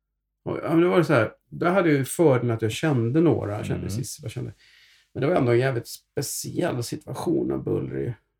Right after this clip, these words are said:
Speaker 1: Det var enda jag inte kände egentligen var nog Lasse och Stefan Persson med
Speaker 2: Mhm.
Speaker 1: respektive. Men jag var ändå... Jag kände mig som en grym outsider.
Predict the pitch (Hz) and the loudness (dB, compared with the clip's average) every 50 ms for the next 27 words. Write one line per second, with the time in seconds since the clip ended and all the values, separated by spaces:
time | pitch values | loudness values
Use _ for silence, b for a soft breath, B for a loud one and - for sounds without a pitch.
0 | _ _ _ - 135 - - 180 180 156 147 185 208 170 - 131 - - 143 113 | _ _ _ -10 -8 -6 -4 -2 0 0 0 0 0 -2 -4 -4 -4 -4 -2 -2
1 | 127 147 113 104 104 165 139 110 104 107 101 110 139 143 123 - - - - 135 | -2 -2 -2 -2 -2 -2 -2 -2 -2 -2 -2 -4 -6 -6 -8 -12 -14 -12 -12 -12
2 | 123 - - - - 143 135 - - 123 120 131 135 - - - - 107 104 120 | -12 -12 -16 -16 -14 -14 -12 -12 -12 -10 -10 -10 -10 -12 -12 -8 -6 -4 -4 -4
3 | 117 - - - 117 - - 120 127 123 - _ b b b b b b b b | -6 -8 -10 -14 -18 -16 -14 -14 -14 -14 -16 _ b b b b b b b b
4 | b b b b b b b _ _ _ _ _ _ _ _ _ _ _ _ _ | b b b b b b b _ _ _ _ _ _ _ _ _ _ _ _ _
5 | _ _ _ _ _ _ _ _ _ _ _ _ _ _ _ _ _ - 170 160 | _ _ _ _ _ _ _ _ _ _ _ _ _ _ _ _ _ 0 4 6
6 | 160 160 165 196 220 190 151 120 117 - - _ _ _ - - 135 - - 151 | 6 6 6 6 6 6 6 6 4 2 -2 _ _ _ -2 -2 0 2 2 2
7 | 139 127 127 120 - 135 131 131 135 127 151 165 190 190 160 127 - - 101 101 | 2 2 0 0 0 2 2 2 4 4 4 4 6 6 4 4 2 -2 -8 -10
8 | 113 - - - - 87 - 123 123 | -10 -10 -12 -12 -14 -12 -10 -10 -10